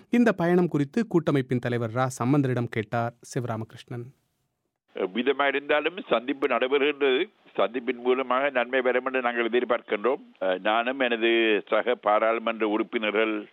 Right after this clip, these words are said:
Speaker 2: ஐந்து பேரும் நாங்கள் இந்தியாவுக்கு செல்கின்றோம். மொத்தமாக ஆறு பேர். நான், திருவாளர் மாவை சேனாதிராஜா, திருவாளர் சுரேஷ் பிரேமச்சந்திரன், திருவாளர் செல்வம் அடைக்கலநாதன், திருவாளர் பொன் செல்வராஜா, திருவாளர் எம் ஏ சுவேந்திரன்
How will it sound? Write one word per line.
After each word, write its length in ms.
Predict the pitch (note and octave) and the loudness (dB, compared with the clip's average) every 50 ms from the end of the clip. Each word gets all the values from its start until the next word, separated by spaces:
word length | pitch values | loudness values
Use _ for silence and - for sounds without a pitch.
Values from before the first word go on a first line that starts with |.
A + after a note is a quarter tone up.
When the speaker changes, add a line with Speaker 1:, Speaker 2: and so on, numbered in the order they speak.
| _ - | _ -6
Speaker 2:
ஐந்து 460 | F2 E2 E2+ - A2+ A#2 A2+ A#2 A2 | -4 -2 0 0 -2 -2 0 -2 0
பேரும் 300 | A2 A2+ A2+ B2 C#3 B2+ | 2 2 2 2 0 0
நாங்கள் 280 | A#2 G#2+ A2 G#2+ G#2 | -2 -2 -2 0 -2
இந்தியாவுக்கு 420 | G#2 G2+ G2+ G#2+ G#2+ G#2 G2 G2 G2+ | -2 -2 0 0 0 0 0 -2 -6
செல்கின்றோம். 560 | - - A2 G#2 G2+ F#2+ G2 G2+ G#2 A#2 B2+ | -4 -2 -2 -2 -2 -4 -6 -6 -4 -4 -2
மொத்தமாக 560 | B2 A2+ G#2 - - G2 G2 G2 G2 E2+ G2 | -2 -2 -4 -2 -4 -6 -2 -2 -2 0 0
ஆறு 280 | G2+ F2 F2 F2+ F2+ E2+ | 2 2 2 0 0 -2
பேர். 320 | - F2 F2 - - A#3+ - _ _ | -2 0 -2 -2 -2 -6 -18 _ _
நான், 400 | - F#2 F#2 F#2 F2+ F#2+ A#2+ D3 | -4 -2 0 0 0 -2 -4 -6
திருவாளர் 520 | - - G#2+ G2+ G2 G2 G2 G2 G2 F2+ F#2 | -4 -2 -2 0 0 0 0 0 -2 -2 -2
மாவை 320 | G2 F#2 F#2 F#2 G2+ G2 | -2 -2 0 0 -2 -2
சேனாதிராஜா, 800 | - - G#2 G2 F#2 F#2+ F#2+ F#2+ F2+ F2+ F2+ E2+ D#2+ F2+ A2 D3+ - _ _ _ - - | -2 -2 -4 -4 -2 -4 -2 -2 0 0 0 0 0 0 0 0 -2 _ _ _ -14 -8
திருவாளர் 460 | - F2 F#2+ G2+ G2 G2 G2 F#2+ - - | -6 -4 -2 -2 0 -2 -2 -6 -6 -4
சுரேஷ் 300 | G#2 A2 A2+ - - - | -2 -2 -2 -2 -2 -4
பிரேமச்சந்திரன், 640 | A#2 A2 G#2+ G2 - A#2 A2 G#2 F#2+ G2 A2 B2 F3+ B3+ - _ _ _ - | -4 -4 -4 -4 -2 -2 -2 -2 -2 -4 -4 -4 -6 -12 -14 _ _ _ -8
திருவாளர் 440 | - - G2 G#2 G#2+ G#2 G#2+ F#2+ - | -6 -4 0 0 2 0 0 -2 -2
செல்வம் 320 | - A2 G#2+ A#2 B2+ A2+ A2+ | -2 -2 0 0 0 0 0
அடைக்கலநாதன், 760 | G#2+ A2 G2+ - G2+ G2 F2+ E2+ E2+ D#2 D2+ F#2+ A#2 F3 C4+ A#3+ - _ _ _ - | 0 -2 -2 -2 -2 -2 -2 -2 -2 -2 -2 -4 -6 -6 -6 -16 -16 _ _ _ -8
திருவாளர் 460 | - A2+ G2 G2+ G#2 G2+ G#2 G2 F#2+ | -4 -2 0 0 0 0 -2 -4 -4
பொன் 220 | - G2+ A2+ A#2+ A2+ - | -2 -2 -2 -2 0 -2
செல்வராஜா, 640 | A#2 G#2 F#2+ G2+ G2 F2 E2 D#2 D2+ D2+ E2 G#2 D3 - _ _ _ _ - | -2 -2 0 0 -2 -2 -2 -4 -2 -2 0 0 0 -2 _ _ _ _ -6
திருவாளர் 420 | - G2 F#2+ F#2+ G2+ G2+ G#2 G2 G2 | -6 -4 0 0 0 0 0 0 -2
எம் 140 | G2 G#2+ | -2 -2
ஏ 80 | A2+ A2 | -2 -4
சுவேந்திரன் 600 | G#2 - - G#2 G#2 G#2 G2+ F#2 E2+ F2+ A2 | -4 -4 -4 -2 -2 -2 -2 -4 -4 -4 -6